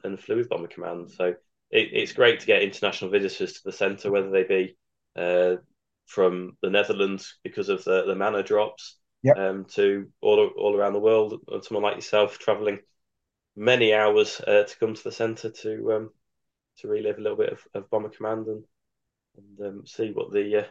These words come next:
Speaker 1: the guys did who operated in Bomber Command from, from countries far and wide.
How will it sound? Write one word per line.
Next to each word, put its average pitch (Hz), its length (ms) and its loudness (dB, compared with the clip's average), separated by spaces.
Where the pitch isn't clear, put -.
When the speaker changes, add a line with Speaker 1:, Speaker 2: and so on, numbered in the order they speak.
Speaker 1:
the 107 60 -12
guys 110 260 0
did 113 180 -2
who 113 140 2
operated 110 500 -4
in 117 160 0
Bomber 107 200 0
Command 110 360 -4
from, 113 280 -2
from 110 160 -12
countries 113 420 -6
far 113 240 2
and 113 80 -4
wide. 117 240 -6